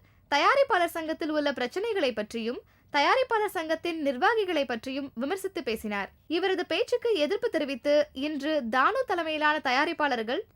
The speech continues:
சென்னை தி நகரில் உள்ள நடிகர் சங்க அலுவலகத்தை முற்றுகையிடுவது என முடிவு செய்யப்பட்டது.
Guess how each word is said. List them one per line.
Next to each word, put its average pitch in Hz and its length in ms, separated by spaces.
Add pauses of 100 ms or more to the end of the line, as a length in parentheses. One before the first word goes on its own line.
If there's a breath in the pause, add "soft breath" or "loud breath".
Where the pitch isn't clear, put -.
சென்னை 339 340
தி 339 160
நகரில் 415 340
உள்ள 302 320
நடிகர் 294 340
சங்க 359 220
அலுவலகத்தை 269 680
முற்றுகையிடுவது 269 720
என 247 160
முடிவு 339 220
செய்யப்பட்டது. 220 600